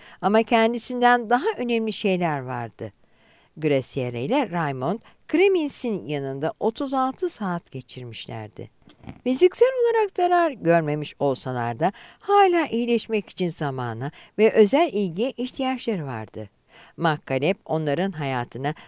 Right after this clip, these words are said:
daha fazla polis ve sorgulama karıştırmanın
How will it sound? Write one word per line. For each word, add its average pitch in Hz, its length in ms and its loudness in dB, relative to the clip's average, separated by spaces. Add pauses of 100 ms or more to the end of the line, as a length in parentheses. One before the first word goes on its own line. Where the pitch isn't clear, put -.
(140)
daha 320 220 4
fazla 233 380 0
polis 233 400 0
ve 190 100 2
sorgulama 170 720 0 (320)
karıştırmanın 123 800 -4